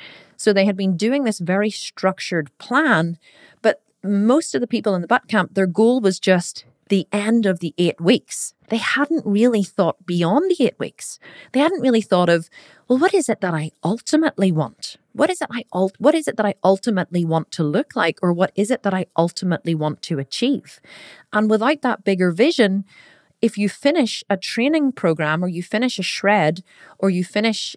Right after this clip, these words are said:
um, and a very imme-, you reach a very immediate goal without the bigger vision to move towards, you're always going to feel in limbo.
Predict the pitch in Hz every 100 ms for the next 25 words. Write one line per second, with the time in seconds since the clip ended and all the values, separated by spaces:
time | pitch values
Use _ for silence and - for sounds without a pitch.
0 | - 185 165 165 165 - 170 185 180 170
1 | 165 180 - 165 170 180 247 - 190 175
2 | 160 180 285 - - - 170 170 - 190
3 | 196 277 247 196 208 180 165 180 175 170
4 | 165 170 339 - 214 190 185 - - 190
5 | - 208 202 220 202 180 170 175 160 156
6 | 151 226 233 -